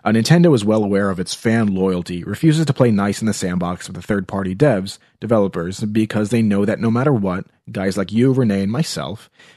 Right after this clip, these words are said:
have to go back to Nintendo to re-, recreate that childhood magic. Names like, uh, Mario, Link, and Pikachu are household names. Kratos, Nathan Drake, and Sackboy, not so much. And it will be a cold day in heck before you see the Italian plumber and electric mouse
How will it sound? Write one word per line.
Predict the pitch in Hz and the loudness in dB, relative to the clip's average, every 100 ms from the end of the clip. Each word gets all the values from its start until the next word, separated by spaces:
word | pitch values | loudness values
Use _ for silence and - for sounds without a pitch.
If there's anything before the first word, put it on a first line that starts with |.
| - | -14
have | - | -10
to | 120 | -4
go | 107 104 | -2 0
back | 98 117 127 | 0 0 2
to | 135 | 0
Nintendo | 123 98 95 92 | 0 -2 -4 -6
to | 104 | -8
re-, | 101 - | -8 -4
recreate | 117 113 110 101 95 - | -2 -2 -2 0 -2 -6
that | 98 | -8
childhood | - 92 87 90 90 | -6 -6 -4 -6 -2
magic. | 104 98 85 - - _ _ _ - | -2 -2 -6 -12 -16 _ _ _ -4
Names | 98 101 101 | -2 -2 -2
like, | 95 90 - _ 80 | -4 -6 -12 _ -8
uh, | 101 | -2
Mario, | 98 110 123 123 | 0 2 4 4
Link, | 104 104 104 | 2 0 -2
and | 98 | 0
Pikachu | 180 185 101 104 101 | 2 2 0 -2 -2
are | 98 104 | -2 -4
household | - 98 98 - 92 98 | -4 -4 -4 -4 -2 0
names. | 120 82 50 - - _ _ _ _ - | 0 -2 -6 -16 -20 _ _ _ _ 0
Kratos, | 127 120 117 120 - | 2 4 4 0 -4
Nathan | 101 95 98 | -8 -4 -2
Drake, | 98 104 104 - | 0 0 -2 -6
and | 92 | -6
Sackboy, | - 131 139 - 90 82 92 | -2 -2 -2 -6 -6 -8 -8
not | 90 82 78 | -6 -6 -8
so | - 90 | -8 -6
much. | 110 101 - - _ _ _ - | -4 -6 -8 -14 _ _ _ -12
And | 101 | -6
it | |
will | 98 | -4
be | 104 | -2
a | 98 | -2
cold | - 123 | 0 0
day | 117 104 | 0 -2
in | |
heck | 110 170 170 - | 0 0 0 -6
before | 113 123 120 | -6 -2 -2
you | 110 | -2
see | 131 | -2
the | 113 101 | -2 -2
Italian | 107 101 98 | -4 -4 -2
plumber | - 175 160 | 2 4 2
and | 107 104 | 0 -2
electric | 107 110 101 | -2 -4 -2
mouse | 117 123 110 | 0 0 -4